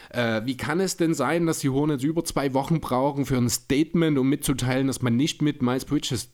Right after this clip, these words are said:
gesprochen hat? Also das ist doch auch so Humbug. Da bin ich mir da absolut sicher, dass es dort Gespräche gegeben hat.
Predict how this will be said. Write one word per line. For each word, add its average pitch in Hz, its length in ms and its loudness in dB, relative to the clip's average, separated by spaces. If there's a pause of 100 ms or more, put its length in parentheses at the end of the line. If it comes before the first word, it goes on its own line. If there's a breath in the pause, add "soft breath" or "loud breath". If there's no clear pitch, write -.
gesprochen 110 500 -4
hat? 90 200 -4 (840 soft breath)
Also 117 240 -2
das 123 200 -2
ist 135 160 -4
doch 131 80 0
auch 147 160 -2
so - 520 -2
Humbug. 165 360 2
Da 131 100 -4
bin 135 160 0
ich 147 80 2
mir 139 120 2
da 135 140 2
absolut 160 400 0
sicher, 170 260 0
dass 131 160 0
es 117 100 -8
dort 131 160 -6
Gespräche 127 440 -4
gegeben 110 340 -2
hat. 92 180 -2